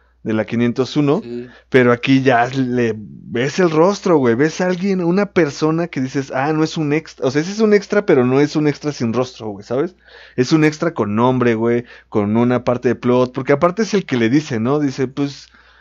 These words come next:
Speaker 1: mira, revisamos tu historial, güey, y la neta vimos que hiciste esto, esto y esto, pero también hiciste esto y esto y esto.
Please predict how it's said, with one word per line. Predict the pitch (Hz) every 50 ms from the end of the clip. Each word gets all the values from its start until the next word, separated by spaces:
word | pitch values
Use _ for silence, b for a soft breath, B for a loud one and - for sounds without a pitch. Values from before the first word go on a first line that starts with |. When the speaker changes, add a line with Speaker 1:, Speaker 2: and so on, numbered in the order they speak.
| b b b b b b b b
Speaker 1:
mira, | - 165 175 170 165 151
revisamos | 151 156 160 165 165 190 202 208 214 208 -
tu | -
historial, | 156 135 - - 120 113 113 123 135 160 175 185
güey, | 185 202 202 190 160 120
y | 110
la | 107 104 107
neta | 117 123 123 - 135 131 127 123
vimos | 120 123 123 131 131 -
que | - 117
hiciste | 107 101 - 123 123 - - 139 160 175
esto, | 170 170 - 170 160
esto | 165 160 156 - -
y | 135 135 160
esto, | 196 214 - _ - 220 277 269 - _ _ _ _ _ _
pero | - 240 254 254 269 269 262 269 269 262
también | 262 - 151 139 139 147 151 151
hiciste | 147 143 151 143 - - 143 143
esto | 135 139 - 139
y | 127 127
esto | 127 127 - 123
y | 120 120
esto. | 117 117 117 _ -